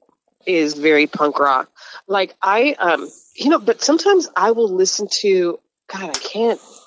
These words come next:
I wish I could think of, 'cause, so I have, um, because with the car that I have right now, it has, and I have an older car, but with the car that I have, it's, um,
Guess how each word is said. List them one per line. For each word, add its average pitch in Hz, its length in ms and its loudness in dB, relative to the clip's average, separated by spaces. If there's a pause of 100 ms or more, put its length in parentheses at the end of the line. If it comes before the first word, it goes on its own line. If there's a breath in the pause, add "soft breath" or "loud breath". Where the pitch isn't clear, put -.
(340)
I 190 120 2
wish 262 240 0
I 247 40 2
could 202 160 0
think 196 220 2
of, 156 280 2 (640 loud breath)
'cause, 247 200 -4 (240)
so 226 280 2
I 254 220 0
have, 220 440 2
um, 143 360 -4 (760)
because 175 480 0
with 185 220 0
the 196 100 -10
car 226 280 0
that 202 120 2
I 165 120 2
have 156 260 -8
right 139 160 0
now, 131 360 0 (340 loud breath)
it 180 140 -4
has, 160 480 0
and 170 120 0 (100)
I 202 60 -4
have 262 140 2
an 175 120 -2
older 151 280 0
car, - 400 -2 (260)
but 156 240 0 (300 loud breath)
with 196 100 -14
the 220 60 -2
car 254 300 0
that 254 120 2
I 196 100 2
have, 139 460 0 (240)
it's, 170 520 -2
um, 147 440 -4